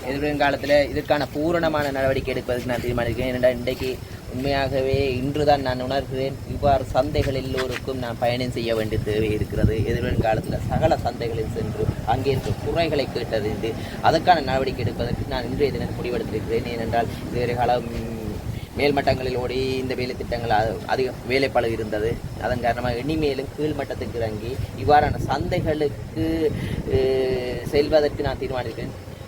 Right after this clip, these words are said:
நான் நினைக்கின்றேன், இந்த சந்தை இல்லை, இந்த சந்தை துறந்து கிட்டத்தட்ட ஒரு, ஒரு ஆறு மாசம் கடக்கவில்லை. ஆனால், இன்று மின்சாரம் துண்டிக்கப்பட்டது என்று அறிவித்து, பன்னெண்டு மணிக்கு துண்டிப்பு ஏற்பட்டிருக்குது. பன்னெண்டு மணிக்கு அறிவிச்சும் கூட இதை பற்றி கேள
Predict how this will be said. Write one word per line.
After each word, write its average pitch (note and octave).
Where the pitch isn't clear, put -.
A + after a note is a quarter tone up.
நான் C#3
நினைக்கின்றேன், F#3+
இந்த F3
சந்தை E3+
இல்லை, B2+
இந்த C#3
சந்தை D#3+
துறந்து E3+
கிட்டத்தட்ட E3
ஒரு, C3
ஒரு A#2+
ஆறு E3+
மாசம் E3+
கடக்கவில்லை. C#3+
ஆனால், E3
இன்று E3+
மின்சாரம் F3
துண்டிக்கப்பட்டது G3+
என்று G#3+
அறிவித்து, G3
பன்னெண்டு E3+
மணிக்கு -
துண்டிப்பு G3+
ஏற்பட்டிருக்குது. D#3+
பன்னெண்டு F3
மணிக்கு A#3
அறிவிச்சும் C4+
கூட A#3+
இதை G4
பற்றி -
கேள C4